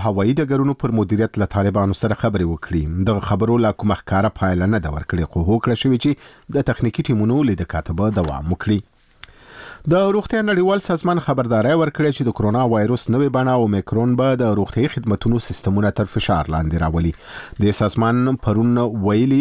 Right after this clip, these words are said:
روغتونونو ته به د هغه ناروغانو ورتګ زیات شي چې واکسین یې نه دي کړي. دا خبرداری له دې سره سره ورکول کیږي چې لومړنیو څېړنو ښودلې، د وایروس دغه بڼې د ناروغا-، د وایروس د دې بڼې ناروغان خفیفې نښې یا اعراض لري.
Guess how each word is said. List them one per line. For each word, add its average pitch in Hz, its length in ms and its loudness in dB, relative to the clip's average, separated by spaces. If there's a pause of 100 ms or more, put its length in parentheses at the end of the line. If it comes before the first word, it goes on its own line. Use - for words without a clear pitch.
(100)
روغتونونو 117 480 0
ته 110 80 0
به 110 80 -2
د 117 100 2
هغه 113 200 0
ناروغانو 107 480 2
ورتګ 104 340 -2
زیات 143 340 0
شي 110 140 -4
چې 87 160 -2
واکسین 104 320 0
یې 117 140 2
نه 110 100 0
دي 78 80 -10
کړي. 85 180 -6 (480)
دا 147 140 0
خبرداری 139 420 2
له 135 160 0
دې 131 200 0
سره 135 260 0
سره 127 160 2
ورکول 117 400 0
کیږي 143 240 0
چې 170 100 0
لومړنیو 120 480 0
څېړنو 110 400 0
ښودلې، 135 360 0 (440)
د 98 140 2
وایروس 110 420 0
دغه 135 220 0
بڼې 143 420 0
د 113 320 2
ناروغا-، 101 880 -2
د 107 200 2
وایروس 120 340 2
د 107 100 0
دې 147 160 2
بڼې 139 240 2
ناروغان 131 480 0
خفیفې 143 540 0
نښې 139 300 0 (200)
یا 113 160 2 (160)
اعراض 87 400 -2
لري. 117 180 2